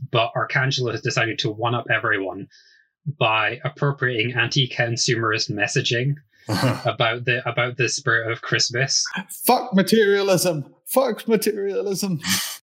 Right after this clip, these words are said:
Speaker 1: In order to convince people to buy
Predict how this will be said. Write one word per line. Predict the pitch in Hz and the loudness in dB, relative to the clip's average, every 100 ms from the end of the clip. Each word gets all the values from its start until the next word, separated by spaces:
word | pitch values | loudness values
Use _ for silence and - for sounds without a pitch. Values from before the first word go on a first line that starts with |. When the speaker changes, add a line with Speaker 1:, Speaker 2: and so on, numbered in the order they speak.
| _ | _
Speaker 1:
In | 139 127 | 0 2
order | 135 135 135 | 2 2 0
to | - 127 127 - _ _ | 0 -2 -2 -6 _ _
convince | - 131 131 131 - | -2 0 0 -2 0
people | 147 135 | 0 0
to | 131 | -2
buy | 123 117 | 0 0